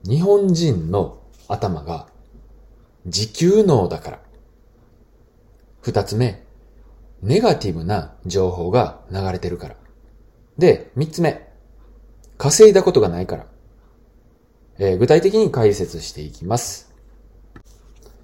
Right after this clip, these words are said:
一つ目の時給脳だからっていう話なんですけども、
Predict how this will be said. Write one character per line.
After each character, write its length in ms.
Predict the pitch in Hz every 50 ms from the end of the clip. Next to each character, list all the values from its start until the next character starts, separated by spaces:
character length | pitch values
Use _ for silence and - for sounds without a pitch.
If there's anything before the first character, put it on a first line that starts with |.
| - - -
一 220 | - - - 202
つ 100 | 202 214
目 120 | 202 190 139
の 420 | 123 120 113 101 82 - - - - - - - - - -
時 160 | 104 127 135
給 240 | - 196 214 233 220
脳 180 | 214 196 151
だ 120 | 107 104 92
か 100 | - 90
ら 120 | 104 117
っ 80 | 110 -
て 100 | - 92
い 60 | 90
う 40 | 90
話 260 | 87 90 87 87 -
な 60 | 82
ん 60 | 78
で 80 | 78 78
す 100 | - -
け 80 | - 82
ど 80 | 85
も、 320 | 92 104 98 80 - -